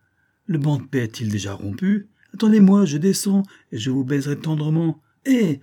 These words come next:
arrêtez-vous, revenez. Renard,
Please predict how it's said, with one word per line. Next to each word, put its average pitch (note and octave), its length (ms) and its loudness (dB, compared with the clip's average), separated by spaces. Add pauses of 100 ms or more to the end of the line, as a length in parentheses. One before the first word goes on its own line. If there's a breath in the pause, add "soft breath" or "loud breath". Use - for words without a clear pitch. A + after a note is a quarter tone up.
arrêtez-vous, G3+ 800 -2
revenez. F#3 640 0 (1080)
Renard, G2 540 -8